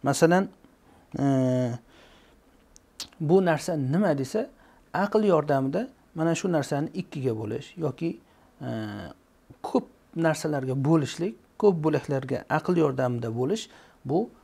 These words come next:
e, faraziy bo'linishga misol bo'lar ekan. Demak,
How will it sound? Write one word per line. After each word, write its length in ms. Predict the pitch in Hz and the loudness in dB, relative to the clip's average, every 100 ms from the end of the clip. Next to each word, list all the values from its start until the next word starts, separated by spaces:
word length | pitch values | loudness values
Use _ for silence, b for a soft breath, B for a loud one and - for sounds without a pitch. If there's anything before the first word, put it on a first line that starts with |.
| _ - | _ -10
e, 120 | 113 110 107 107 104 117 - | -6 -6 -6 -6 -8 -10 -6
faraziy 480 | - 156 131 151 180 | 2 4 4 2 2
bo'linishga 500 | 147 117 - - - | 2 2 -2 -4 -4
misol 300 | 143 - 127 | -6 -2 -2
bo'lar 260 | 131 139 123 | 0 0 -2
ekan. 300 | - 107 98 _ B B B B | -6 -10 -12 _ B B B B
Demak, 340 | - 170 190 | -2 0 0